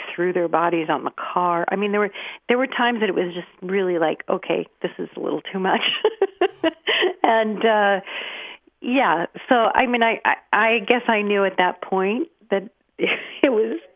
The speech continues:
out of control a bit. Um, but it's funny, you know, I don't think of these things. I,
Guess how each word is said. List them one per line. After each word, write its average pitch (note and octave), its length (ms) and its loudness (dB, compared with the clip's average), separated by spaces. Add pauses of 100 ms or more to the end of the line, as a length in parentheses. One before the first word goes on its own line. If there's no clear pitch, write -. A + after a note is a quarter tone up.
(140)
out G#3 180 2
of G#3+ 80 0
control G#3 480 2
a G#3+ 60 -2
bit. A3+ 260 0 (560)
Um, F#3+ 500 2 (140)
but - 100 2
it's - 140 -14
funny, C4+ 200 2
you A#3+ 60 2
know, A3+ 100 4
I A#3+ 80 4
don't B3 200 2
think B3+ 180 0
of G#3+ 140 2
these G3+ 160 0 (100)
things. F#3 380 0
I, G3 120 0